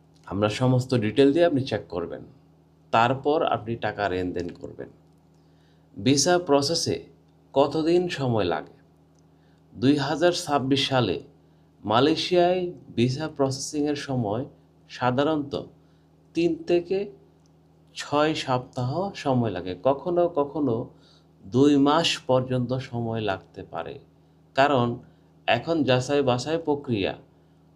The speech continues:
অনেক কঠোর করা হয়েছে। তাই দ্রুত ভিসা বলে কেউ যদি আপনার কাছে টাকা দাবি করে যে আপনাকে দশ দিনের ভিতরে ভিসা দেওয়া হবে, পাঁচ দিনের ভিতরে ভিসা দেওয়া হবে,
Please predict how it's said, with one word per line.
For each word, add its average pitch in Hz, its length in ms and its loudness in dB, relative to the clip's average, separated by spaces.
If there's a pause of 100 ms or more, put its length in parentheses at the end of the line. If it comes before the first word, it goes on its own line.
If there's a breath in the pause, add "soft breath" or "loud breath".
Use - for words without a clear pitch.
(140)
অনেক 156 480 4
কঠোর 143 340 2
করা 95 200 -2
হয়েছে। 110 520 -6 (560)
তাই 117 220 4
দ্রুত 165 380 0
ভিসা 139 480 0
বলে 127 360 2
কেউ 123 260 -2
যদি 135 340 -2
আপনার 110 340 -4
কাছে 107 420 -8 (720 soft breath)
টাকা 135 340 2
দাবি 113 340 2
করে 98 400 2
যে 101 200 2
আপনাকে 101 480 -2
দশ 107 220 2
দিনের 104 260 0
ভিতরে 104 260 -2
ভিসা 98 280 -6
দেওয়া 98 260 -2
হবে, 95 240 -8
পাঁচ 107 280 -6
দিনের 117 260 -4
ভিতরে 110 240 -6
ভিসা 95 220 -12
দেওয়া 95 220 -10
হবে, 104 260 -14